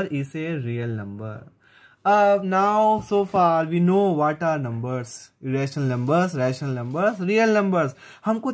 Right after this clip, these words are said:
तीन तरह के नंबर्स अब मालूम हो गए हैं। रेशनल नंबर्स हम, हम्म, क्लास सिक्स, सेवन, एट से पढ़ते आ रहे हैं। इरेशनल नंबर अभी हमने पढ़े। अब रियल numbers, this is a combination of both rational number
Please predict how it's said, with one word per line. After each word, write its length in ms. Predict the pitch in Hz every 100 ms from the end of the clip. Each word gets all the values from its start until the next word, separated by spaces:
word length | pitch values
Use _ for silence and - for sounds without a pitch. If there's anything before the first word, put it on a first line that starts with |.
| 254
तीन 180 | 262 262
तरह 180 | 247
के 80 | 233
नंबर्स 320 | 226 214 208
अब 60 | 208
मालूम 300 | 185 165 165
हो 100 | 147
गए 120 | 143
हैं। 160 | 139 117
रेशनल 340 | 151 165 208
नंबर्स 440 | 214 226 254 269 - _ _ 135
हम, 140 | 131 131
हम्म, 280 | 139 139 147 139
क्लास 340 | 151 143 160 165
सिक्स, 180 | 156
सेवन, 180 | 175 170
एट 180 | 170 170
से 60 | 180
पढ़ते 280 | 175 170 175
आ 80 |
रहे 140 | 170 175
हैं। 120 | 175 - - - 156
इरेशनल 380 | 160 196 214 226
नंबर 420 | 226 233 233 -
अभी 220 | 139 143
हमने 280 | 151 147 170 170
पढ़े। 200 | 175 180 180 - _ _
अब 240 | 165 202 175
रियल 300 | 160 202 220
numbers, 400 | 220 220 233 233 147
this 180 | 147 151
is 140 | 170
a 0 |
combination 680 | 170 165 170 175 180 180 175
of 140 | 170
both 340 | 170 208 226 - 135
rational 280 | 143 147 170
number 220 | 170 175